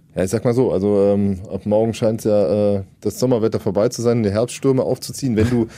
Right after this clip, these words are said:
<laughs> wenn du das Heimspiel nicht gewinnst, dann, äh, dann können wir von der Krise schon sprechen. Also solltest du am Sonntag irgendwie die Tabellenführung verloren haben, hast diese Spiele vor der Brust, die du dann vor der Brust hast, und könntest ja theoretisch auch dann noch weiter runterrutschen,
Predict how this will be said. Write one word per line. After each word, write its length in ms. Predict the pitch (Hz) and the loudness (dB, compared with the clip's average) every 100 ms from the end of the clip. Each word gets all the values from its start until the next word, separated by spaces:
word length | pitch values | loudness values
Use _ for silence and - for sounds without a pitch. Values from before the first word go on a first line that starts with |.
| - | -20
<laughs> 200 | - _ | -20 _
wenn 160 | 101 131 | 0 2
du 160 | 127 | 2
das 200 | 117 110 | 2 2
Heimspiel 320 | 101 127 - | 0 -2 -2
nicht 160 | 107 - | -2 -4
gewinnst, 440 | 87 82 120 - | -4 -2 -2 -2
dann, 220 | 101 98 80 | -2 0 -2
äh, 300 | 69 85 - 60 92 92 98 95 | -4 -4 -6 -12 -16 -14 -12 -6
dann 160 | 98 | -6
können 220 | - 127 | -2 2
wir 100 | 135 | 2
von 180 | 117 117 | 0 0
der 100 | 110 | -2
Krise 300 | 101 113 113 | 0 -2 0
schon 200 | 107 127 | -2 -2
sprechen. 360 | - 90 80 78 | -2 -4 -4 -4
Also 140 | 90 | -4
solltest 400 | 92 107 120 - | -2 -2 -2 -4
du 160 | 120 113 | -2 0
am 340 | 90 101 95 - _ _ | 2 0 -2 -10 _ _
Sonntag 460 | - 117 120 107 101 | -4 -2 0 0 0
irgendwie 380 | 78 110 104 107 | -2 -2 -4 -4
die 100 | 101 95 | -4 -6
Tabellenführung 640 | - 95 117 120 123 113 | -4 0 0 0 -2 -2
verloren 440 | 107 110 120 120 113 | -2 -2 0 0 0
haben, 440 | 117 117 117 104 | 0 0 -2 -4
hast 280 | 98 101 - - - | -4 -4 -8 -16 -12
diese 240 | 123 120 | -6 -6
Spiele 300 | - 123 120 | -6 -4 -4
vor 120 | 113 | -2
der 80 | 104 | -4
Brust, 300 | 90 123 - | -4 -8 -8
die 40 | |
du 80 | 101 | -2
dann 140 | 104 98 | -2 -2
vor 120 | 98 | -4
der 80 | 92 | -4
Brust 280 | 131 135 | -4 -4
hast, 240 | - 117 - _ _ - - - | -4 -4 -8 _ _ -20 -20 -10
und 60 | |
könntest 320 | 95 110 117 | -2 0 0
ja 80 | 101 | -2
theoretisch 600 | 95 107 107 110 113 - | 0 0 0 -2 -6 -6
auch 200 | 67 95 - - - - | -4 -4 -6 -20 -20 -18
dann 440 | 82 76 - 104 101 | -16 -8 -4 -2 -2
noch 160 | 101 | -2
weiter 260 | - 127 123 | 0 0 0
runterrutschen, 640 | 90 104 101 104 107 131 | 0 0 0 -2 -4 -6